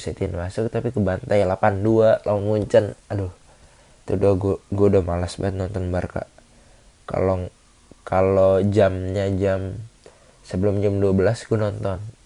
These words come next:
Kalau begadang-begadang malas gue. Terus sampai era Koeman, nah itu gue semangat lagi tuh. Era Koeman sampai terakhir kesingkir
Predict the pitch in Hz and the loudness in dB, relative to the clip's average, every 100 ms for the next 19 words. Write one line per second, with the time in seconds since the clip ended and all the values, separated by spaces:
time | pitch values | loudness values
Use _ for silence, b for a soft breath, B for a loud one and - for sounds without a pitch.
0 | _ - 87 92 92 92 92 92 92 95 | _ -6 0 2 2 2 2 0 0 2
1 | 95 104 - 98 101 - 92 85 - _ | 2 -2 -4 -4 -4 -6 -10 -10 -14 _
2 | _ _ _ _ b b b _ _ _ | _ _ _ _ b b b _ _ _
3 | - 104 107 - - 98 98 104 101 - | -4 -2 -4 -8 -6 -4 -2 -2 -2 0
4 | 104 101 101 - 104 92 113 113 127 - | 2 2 0 0 0 0 0 -2 -6 -14
5 | _ _ 104 98 80 - - - 120 127 | _ _ -4 -4 -4 -8 -4 2 2 2
6 | 123 110 113 113 120 123 123 113 98 - | 0 -2 0 2 2 0 -2 -6 -8 -14
7 | _ b b b b b b _ - 107 | _ b b b b b b _ -8 -4
8 | 101 101 - 104 95 98 120 131 139 147 | -4 -6 -2 -2 -2 -2 -2 -4 -6 -10
9 | - _ _ _ _ _ - - 104 104 | -16 _ _ _ _ _ -16 -8 -6 -6
10 | - - 135 151 - _ _ _ _ _ | -8 0 2 2 -2 _ _ _ _ _
11 | _ _ _ _ _ B B B _ _ | _ _ _ _ _ B B B _ _
12 | _ _ _ _ _ _ _ - 110 101 | _ _ _ _ _ _ _ -2 0 2
13 | 104 127 131 127 127 - 113 110 107 104 | 0 2 2 2 -4 -6 -2 0 2 4
14 | 120 123 120 | 2 2 -4